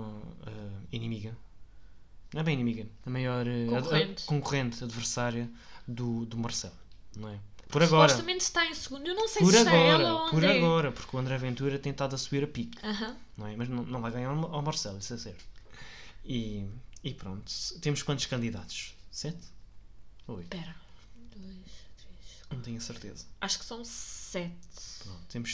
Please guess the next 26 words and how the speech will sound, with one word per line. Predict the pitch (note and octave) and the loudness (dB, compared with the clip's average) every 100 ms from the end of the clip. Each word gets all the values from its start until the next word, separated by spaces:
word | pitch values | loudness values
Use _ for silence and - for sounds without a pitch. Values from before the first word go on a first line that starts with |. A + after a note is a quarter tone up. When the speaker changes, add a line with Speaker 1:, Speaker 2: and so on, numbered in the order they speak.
| - | -6
Speaker 1:
sete | - C3+ | -4 -4
Speaker 2:
Sete. | - | -4
Speaker 1:
candidatos. | C3 B2+ A#2 G#2+ F#2+ - | -4 -2 -2 -4 -8 -8
O | C3+ | -6
Tino | A#2 D3+ C3 A2 | -2 0 2 2
nem | A#2 | -2
aparece | A2+ A2+ A2 G#2 | -2 -4 -4 -4
nas | A2+ - - | -6 -6 -6
sondagens, | G2 A2+ A2+ B2 D3 D#3+ | -6 -4 0 2 2 -2
mas | A2+ | 2
Speaker 2:
Pois, | F#4 F#4+ - - | 4 6 4 0
Speaker 1:
pronto. | - - - - | -4 -10 -14 -4
Speaker 2:
coitado. | D4+ - A#3+ F#3+ F3+ A3+ G3+ F3+ | -2 -2 -2 0 0 0 -2 -2
Speaker 1:
<laughs> | E3+ E3+ | -2 -2
Eu | - A2+ | -6 -4
acho | A#2 | -2
que | B2+ | -2
isso | - | -2
aí | B2 | -2
é | |
um | |
bocado | B2 C3+ | -2 -2
de | - | -4
discriminação, | - C#3+ D3+ F3+ A2 - | -2 -2 0 -2 -4 -8
mas | - | -12
pronto. | - | -14